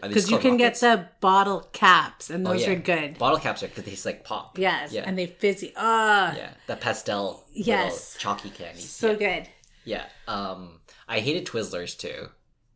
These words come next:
Speaker 2: Oh, you know what? That's like, that's like the last tier. So it's like the last tier is like the goodies, and then second to last tier
Speaker 1: <laughs>
Speaker 2: is like Nibs,
Speaker 1: Yeah.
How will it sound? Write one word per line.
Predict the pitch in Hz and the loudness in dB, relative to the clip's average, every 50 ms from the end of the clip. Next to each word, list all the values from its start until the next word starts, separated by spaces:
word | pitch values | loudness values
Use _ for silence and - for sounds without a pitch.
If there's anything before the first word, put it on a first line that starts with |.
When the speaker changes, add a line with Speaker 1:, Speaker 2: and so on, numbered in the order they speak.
| _ _ | _ _
Speaker 2:
Oh, | - 240 254 254 247 247 247 240 220 | 0 2 4 4 4 4 2 2 0
you | 208 254 254 | 0 2 2
know | 269 | 4
what? | 262 254 233 | 2 4 2
That's | 262 262 262 - - | 2 0 0 0 2
like, | 294 294 294 285 294 - - _ _ _ - _ | 2 2 2 2 -4 -16 -20 _ _ _ -20 _
that's | - 240 240 233 - - | 2 2 2 2 0 -2
like | 247 233 220 220 - - - - - _ _ _ _ _ _ _ | 0 0 0 -2 -6 -18 -18 -18 -20 _ _ _ _ _ _ _
the | - 226 214 208 202 | 0 2 4 6 4
last | 190 190 185 180 180 185 180 - - - - | 6 8 8 8 8 8 4 0 -10 -10 -6
tier. | - 208 180 170 165 | -2 -2 -2 -2 -2
So | - 180 | -4 -6
it's | 170 - | -4 -4
like | 175 151 - | -6 -6 -6
the | 175 | -2
last | 175 196 196 202 196 196 | 2 4 4 4 2 -2
tier | - 226 208 | -4 -4 -4
is | 196 190 - | -4 -4 -4
like | 190 180 180 - | -6 -6 -6 -8
the | 180 170 160 - _ _ _ _ | -8 -8 -8 -12 _ _ _ _
goodies, | - 190 170 160 160 156 160 160 160 - | -2 -2 -2 -2 -4 -8 -8 -10 -10 -12
and | 156 165 | -12 -10
then | 165 165 | -10 -10
second | 156 - 190 - 185 170 | -6 -6 -6 -6 -6 -2
to | 175 170 | -2 0
last | 160 160 160 131 - | 0 0 -4 -4 -2
tier | - - 175 170 | 0 0 0 0
Speaker 1:
<laughs> | 165 165 | -2 -4
Speaker 2:
is | - - | -4 -4
like | 165 156 156 - _ - - - - - - _ - | -6 -6 -6 -10 _ -20 -20 -20 -20 -20 -16 _ -2
Nibs, | 180 185 190 190 185 185 185 180 175 - - - - - - - | 0 2 2 2 2 2 0 -4 -8 -6 -4 -2 -2 -2 -2 -2
Speaker 1:
Yeah. | 104 98 92 - | -2 -2 -2 -4